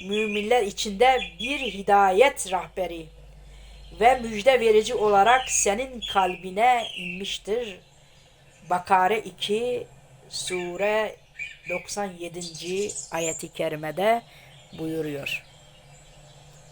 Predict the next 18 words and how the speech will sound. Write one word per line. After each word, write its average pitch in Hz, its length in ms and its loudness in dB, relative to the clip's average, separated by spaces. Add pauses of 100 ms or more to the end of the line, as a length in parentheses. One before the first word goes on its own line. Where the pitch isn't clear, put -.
(580)
De 240 140 8
ki, 294 180 0
o 269 160 10
kim 302 300 -2
Cebrail'e 277 1000 8
düşman 269 460 0
ise 269 520 8
bilsin 269 420 -6
ki 311 420 0 (680)
o 208 180 4
Allah'ın 202 880 2
izni 190 320 -10
ile 220 640 2 (380)
Kur'an'ı 190 680 0
önceki 180 520 -8
kitapları 175 760 -4
uğru-, 180 440 -8 (340)
doğrulayıcı 180 960 0